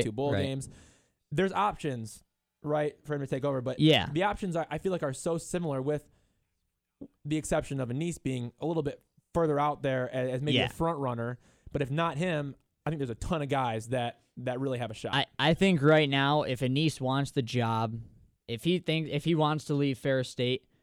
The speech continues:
Speaker 2: it's his job to lose. I mean, you look, he's po-, he posted a one ninety-five and forty-one record in twenty-two seasons as the head coach, or as a head coach at Montrose, Ann Arbor Pioneer, Jenison, and Muskegon.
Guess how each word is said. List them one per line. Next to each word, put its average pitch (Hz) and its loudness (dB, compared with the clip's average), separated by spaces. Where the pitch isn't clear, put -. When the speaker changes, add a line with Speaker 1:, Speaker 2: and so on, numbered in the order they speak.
Speaker 2:
it's 131 -2
his 156 4
job 127 0
to 135 -2
lose. 120 0
I 143 2
mean, 139 2
you 156 2
look, 196 2
he's 165 0
po-, 196 0
he 170 0
posted 190 0
a 147 2
one 165 -4
ninety-five 175 0
and 135 -2
forty-one 135 -2
record 113 -6
in 104 -8
twenty-two 127 -6
seasons 117 -6
as 107 -2
the 113 -2
head 123 -2
coach, 123 0
or 123 -2
as 147 0
a 151 4
head 143 2
coach 135 2
at 120 -2
Montrose, 127 0
Ann 127 -4
Arbor 127 -2
Pioneer, 120 -2
Jenison, 127 -4
and 113 -4
Muskegon. 107 -6